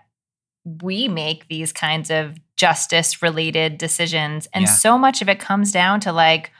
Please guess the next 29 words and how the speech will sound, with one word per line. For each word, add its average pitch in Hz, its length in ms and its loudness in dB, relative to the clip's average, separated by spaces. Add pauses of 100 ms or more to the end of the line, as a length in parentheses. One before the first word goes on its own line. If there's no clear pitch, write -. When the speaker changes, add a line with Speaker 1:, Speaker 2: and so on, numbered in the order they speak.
(280)
Speaker 1:
whose 254 300 0
jurisdiction 175 1120 0 (120)
is 160 160 -4
Speaker 2:
Yeah. 113 60 -12
Speaker 1:
different 160 340 -8
things. 147 480 -6
And 175 240 -2
is 240 320 2
there 185 240 6
a - 120 2
specific 175 680 -4
statute? 220 880 0 (380)
Like, 196 160 0
there 208 120 6
are 214 60 6
things 285 460 -2
where 180 260 6
a 175 100 2
whole 240 200 2
bunch 220 220 4
of - 60 -8
people 214 180 0
can 180 240 -4
look 208 160 -2
at 175 80 2
it - 120 -2
and 170 120 -2
say, 156 280 0
"That's 170 340 2